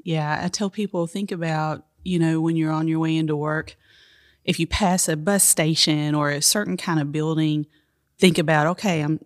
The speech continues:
I'm officially kind of starting work." And then when you leave and you pass by that particular site on your way home, you're gone. You know, work's, we're leaving work back at work, and I'm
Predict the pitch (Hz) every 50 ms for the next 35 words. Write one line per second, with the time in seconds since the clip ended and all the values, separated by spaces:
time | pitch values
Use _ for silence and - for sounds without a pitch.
0 | - - - - 160 165 160 151 - - - - - 180 175 - - 202 175 165
1 | 156 - - 185 175 165 165 160 156 160 165 160 156 - 147 160 160 165 165 160
2 | 165 165 165 160 156 151 160 170 170 165 165 156 151 147 139 - - 180 170 170
3 | 170 - - - 160 165 165 160 156 156 156 151 147 - - - - - _ _
4 | _ - - 185 - - 185 - - 180 170 165 165 160 156 156 156 151 - _
5 | - _ _ _ _ _ _ _ _ _ _ - - - - - 139 143 147 160
6 | - - - - - _ _ _ _ - 165 156 160 156 147 151 127 123 - -
7 | 180 180 185 190 202 208 - _ _ _ _ _ _ _ _ _ _ _ _ -
8 | 175 165 156 175 175 170 160 147 143 135 151 147 - _ - 175 165 156 151 147
9 | 151 156 156 160 - - - - - - _ - 165 160 160 165 165 151 160 160
10 | 160 156 151 165 160 151 160 160 - 147 - 156 160 165 196 - 147 143 147 147
11 | 151